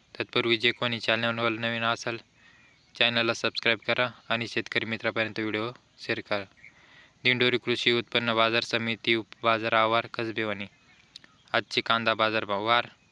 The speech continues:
मंगळवार, दिनांक सोळा सप्टेंबर दोन हजार पंचवीस. तर चला, आजचं कांदा ट्रॅक्टरची आवक आणि पिकअपची आवक किती होती ते बघू.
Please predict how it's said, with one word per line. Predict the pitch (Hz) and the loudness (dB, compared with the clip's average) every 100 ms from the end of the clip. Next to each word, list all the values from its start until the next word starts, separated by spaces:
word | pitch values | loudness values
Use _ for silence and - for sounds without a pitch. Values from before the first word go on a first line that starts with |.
| _ 120 | _ -4
मंगळवार, | 117 120 117 120 - _ _ _ _ _ _ _ _ _ _ _ _ | 2 4 4 4 2 _ _ _ _ _ _ _ _ _ _ _ _
दिनांक | 120 120 117 113 120 | 2 4 2 2 0
सोळा | 110 113 113 117 | 0 0 2 2
सप्टेंबर | - 110 - 117 113 117 117 | -2 -6 0 0 2 0 0
दोन | 113 113 101 | -2 -6 -6
हजार | 107 98 113 123 127 _ _ | -8 -4 0 0 -2 _ _
पंचवीस. | 120 113 104 - 101 - - _ _ _ _ _ _ _ _ _ _ _ - - - _ _ _ _ _ _ _ _ _ _ _ _ 127 | -6 -6 -8 -6 -6 -6 -16 _ _ _ _ _ _ _ _ _ _ _ -20 -20 -20 _ _ _ _ _ _ _ _ _ _ _ _ -4
तर | |
चला, | - - 123 123 | -2 0 2 4
आजचं | 117 - - 120 | 2 0 -4 -2
कांदा | - 113 117 117 - - _ _ _ - | 2 0 2 0 0 -8 _ _ _ -2
ट्रॅक्टरची | 120 - 113 107 - | -2 0 -2 0 2
आवक | 113 117 113 | 2 2 0
आणि | 117 107 | -4 -2
पिकअपची | 117 120 - 110 110 101 - | -2 -2 -4 -2 -4 -2 0
आवक | 110 110 113 _ _ _ _ - | 2 2 -2 _ _ _ _ -6
किती | 113 113 | -4 -2
होती | 107 110 | -2 -4
ते | 101 | -4
बघू. | 107 113 110 | -2 -2 -2